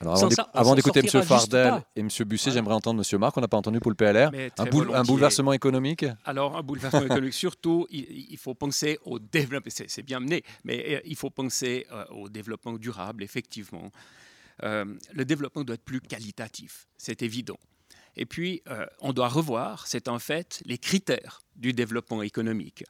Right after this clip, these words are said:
Speaker 3: Jusqu'ici, le développement économique, ça se mesurait qu'en termes de P I B. Et c'est un peu court. Je pense qu'aujourd'hui, les jeunes attendent davantage, euh, du développement économique. Ils attendent d'avoir des emplois à proximité.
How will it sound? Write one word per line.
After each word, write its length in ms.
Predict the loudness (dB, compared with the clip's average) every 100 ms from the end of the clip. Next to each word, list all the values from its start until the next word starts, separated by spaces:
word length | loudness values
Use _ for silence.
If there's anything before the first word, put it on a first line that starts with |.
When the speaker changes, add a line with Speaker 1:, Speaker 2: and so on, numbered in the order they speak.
| _ _
Speaker 3:
Jusqu'ici, 540 | -6 -6 -4 -4 -4
le 100 | -4
développement 340 | -2 -4 -2 -2
économique, 440 | 0 2 2 0
ça 80 | -4
se 100 | -6
mesurait 300 | -6 -4 -4
qu'en 140 | -4
termes 200 | -6 -6
de 60 | -2
P 160 | -2
I 80 | 0
B. 80 | -4 -8 _ _ _ _
Et 60 | -4
c'est 80 | -4
un 80 |
peu 140 | -2 -2
court. 400 | -2 -4 -10 _ _ _ -20
Je 100 | -10
pense 260 | -2 -2 -2
qu'aujourd'hui, 600 | -4 -4 -6 -6 -6 -8 _ _
les 160 | -2 0
jeunes 240 | 2 2
attendent 380 | 0 0 -2 -4
davantage, 920 | -12 2 4 6 4 2 -2 -4 -16 -18 _ _ -8
euh, 100 | -6
du 120 | -2 0
développement 460 | 0 -2 -4 -4
économique. 580 | -4 -4 -4 -8 -12 _ _ -20 -8
Ils 160 | 0
attendent 340 | 2 4 2 2
d'avoir 460 | -2 2 0 0
des 180 | -2 -2
emplois 500 | -4 -2 0 0 -2 _
à 120 | -8 -2
proximité. 680 | 0 0 0 -2 -2 -8